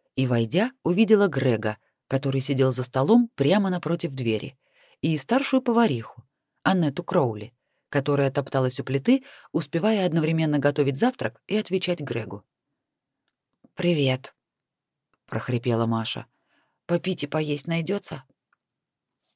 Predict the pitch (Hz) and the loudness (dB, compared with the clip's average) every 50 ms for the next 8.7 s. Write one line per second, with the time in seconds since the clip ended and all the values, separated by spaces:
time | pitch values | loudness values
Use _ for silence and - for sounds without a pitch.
0 | _ _ - - 277 285 339 302 233 - - 185 - 233 254 294 254 - - 190 | _ _ 0 2 4 6 6 6 6 4 2 -2 2 6 8 8 8 8 6 -2
1 | 170 180 - - 190 180 156 170 143 135 _ _ _ _ _ _ _ _ _ _ | -4 -4 -4 -4 -4 -2 -2 -4 -6 -8 _ _ _ _ _ _ _ _ _ _
2 | _ _ _ - 127 120 123 117 - 139 139 135 135 135 127 123 127 - - 127 | _ _ _ -8 -6 -4 -4 -2 0 0 0 0 2 2 2 2 2 2 2 2
3 | 127 120 117 113 - 107 101 _ _ _ _ _ _ _ _ _ _ _ _ _ | 2 2 0 -2 -6 -10 -14 _ _ _ _ _ _ _ _ _ _ _ _ _
4 | _ _ _ _ _ _ _ _ _ _ - - 185 190 190 185 202 226 233 - | _ _ _ _ _ _ _ _ _ _ 0 4 4 6 6 6 6 4 4 4
5 | - 214 185 196 196 180 185 202 196 - 180 180 170 - 160 151 143 156 151 - | 4 2 4 4 2 2 2 2 2 2 -2 -2 -2 0 -2 -2 0 -2 -4 -4
6 | 139 131 - - 135 135 - 117 110 113 - - - 190 208 208 - 190 190 180 | -6 -6 -4 -4 -4 -2 -2 -4 -4 -4 -4 0 2 2 2 2 2 -2 -2 -2
7 | - - - - - _ - 196 220 254 233 185 - 135 - - 151 147 127 - | -8 -18 -20 -20 -12 _ 0 4 6 6 6 4 0 -6 -4 -2 -2 -2 -2 -2
8 | 123 - - - - 233 - - 220 208 208 208 - | -4 -6 -2 2 2 2 4 4 2 4 4 2 0